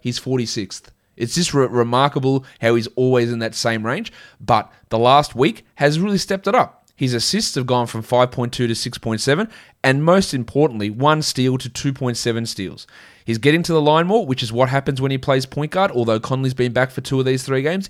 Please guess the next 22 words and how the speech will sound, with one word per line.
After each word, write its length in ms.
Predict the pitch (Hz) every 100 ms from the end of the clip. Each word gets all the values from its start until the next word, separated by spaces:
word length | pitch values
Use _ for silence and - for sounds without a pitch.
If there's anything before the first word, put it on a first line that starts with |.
| -
in 180 | 247
a 200 | 135 113
smaller 400 | 110 - 113 113
capacity. 580 | 110 104 107 113 160 269 - _ _ _ _ _ _ _ _ _
His 160 | 127 127
assists 400 | 120 - 160 151
are 80 |
up. 160 | 156 -
Again, 360 | 107 113 147 190 - _ _
Conley 320 | - 123 131
being 260 | 127 123 123
out 180 | 123 120
has 180 | 110
helped 260 | - 117 -
that. 240 | 156 220 - - - _
And 340 | 135 143 147 147
I, 360 | 123 107 147
I 60 | 156
think 220 | - 175
we 120 | 165
look 180 | 160 160
at, 260 | 147 139